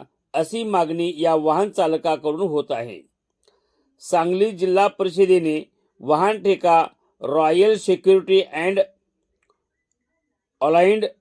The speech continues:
सर्व्हिसेस कडेपूर या कंपनीला ठेका दिला आहे. जिल्हा परिषदेने प्रति वाहन चालक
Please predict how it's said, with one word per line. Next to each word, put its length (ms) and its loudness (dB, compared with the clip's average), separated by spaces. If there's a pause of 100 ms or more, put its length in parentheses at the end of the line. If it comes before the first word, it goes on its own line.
सर्व्हिसेस 680 0
कडेपूर 640 2 (280)
या 240 2
कंपनीला 580 0
ठेका 380 -4
दिला 240 0
आहे. 280 -4 (760)
जिल्हा 320 0
परिषदेने 720 -2
प्रति 480 -2
वाहन 400 2
चालक 460 0